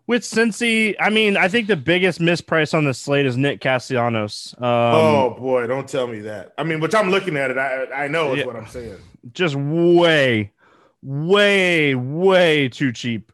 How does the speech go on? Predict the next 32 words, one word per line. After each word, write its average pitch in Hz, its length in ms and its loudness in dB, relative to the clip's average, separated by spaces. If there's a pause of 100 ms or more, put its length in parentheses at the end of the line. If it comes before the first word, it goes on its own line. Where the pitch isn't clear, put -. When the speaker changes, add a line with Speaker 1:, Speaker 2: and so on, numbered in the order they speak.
Speaker 1:
uh, 113 240 -2
for 117 160 -10
this 113 180 -8
matchup. 107 600 -6
And, 110 320 -4 (540)
yeah, 113 380 -2 (100)
like, 117 360 -4
I, 156 140 2
I 165 120 -2
know 214 460 2
Mike 185 380 0
Moustakas 151 680 -2
is 139 120 -10
getting 156 240 0
close 165 320 0
to 156 80 -8
being 151 260 -2
back, 151 360 0
so 131 160 -4
if 113 100 -6
he's 160 220 -4
back, 151 300 0
that 131 140 0
obviously 143 420 -2
is 117 80 -6
a 117 40 -6
bo-, 113 220 -6
bump 135 380 -4
to 143 120 -8
the 127 60 0
lineup. 127 720 -2
Um, 117 540 2